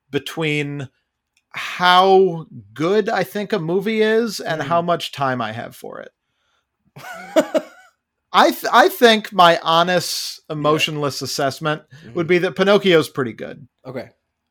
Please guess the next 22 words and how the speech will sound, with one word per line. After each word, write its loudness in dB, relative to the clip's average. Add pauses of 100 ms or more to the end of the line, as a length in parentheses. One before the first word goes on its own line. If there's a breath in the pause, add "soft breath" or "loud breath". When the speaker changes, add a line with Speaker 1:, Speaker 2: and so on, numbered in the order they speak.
(120)
Speaker 1:
I 0
think, 2
I 4
think 0
it's 0
well 6
done. 6
I 2
Speaker 2:
Yeah. 2
Speaker 1:
think -6
there's -2
charm 0
to -2
a 0
lot 4
of -4
the -2
performances. -4
The -6
effects -4
are -2
good. -2